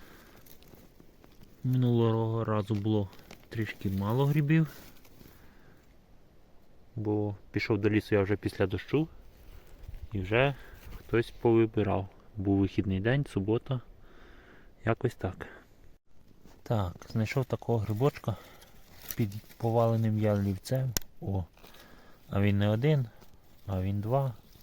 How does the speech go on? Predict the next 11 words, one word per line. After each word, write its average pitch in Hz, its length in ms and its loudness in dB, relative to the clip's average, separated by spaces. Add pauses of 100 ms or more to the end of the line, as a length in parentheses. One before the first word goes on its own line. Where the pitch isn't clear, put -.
(1400)
Виходить, 104 440 4
знайшов 107 360 2
його 104 340 0
разом 107 320 -2
з 107 60 -10
вами. 117 380 0 (2000)
Що - 240 -4
ж, - 180 -10
будемо 117 360 6
шукати - 400 0
далі. 147 240 2